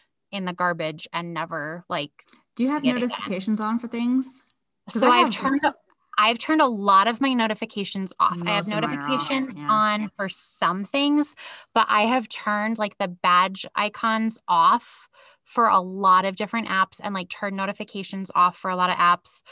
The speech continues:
Speaker 1: I only have some that have sound. Um, and, like, I've changed the different types of notifications for different things, like, depending on what it is.
Speaker 2: Mm-hmm.
Speaker 1: But a lot of it I've turned off. But, like, for me, um,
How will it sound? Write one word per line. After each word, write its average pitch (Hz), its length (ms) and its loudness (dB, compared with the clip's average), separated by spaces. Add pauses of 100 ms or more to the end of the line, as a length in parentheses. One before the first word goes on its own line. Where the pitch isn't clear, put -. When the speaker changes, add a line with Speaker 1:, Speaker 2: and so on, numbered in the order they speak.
(300)
Speaker 1:
I 202 120 0
only 214 260 2
have 214 220 0
some 196 520 0
that 202 200 0
have 196 240 0
sound. 180 680 -4 (500)
Um, 185 640 6
and, 202 180 0
like, 185 200 2
I've 190 200 2
changed 190 880 -4
the 190 100 2
different 190 420 -2
types - 300 -8
of 185 80 -12
notifications 185 840 -8
for 185 120 -10
different 180 380 -8
things, 185 420 -8
like, 185 120 -10
depending 185 440 -6
on 180 120 -6
what 175 140 -4
it 175 120 -8
is. 208 520 -6 (140)
Speaker 2:
Mm-hmm. 170 260 -6
Speaker 1:
But 220 100 4
a 202 60 4
lot 214 220 6
of 262 100 2
it 262 80 4
I've 220 180 4
turned 196 320 -6
off. 190 360 4
But, 208 120 0
like, 202 200 -2
for 202 280 -4
me, 196 540 -2 (100)
um, 185 580 0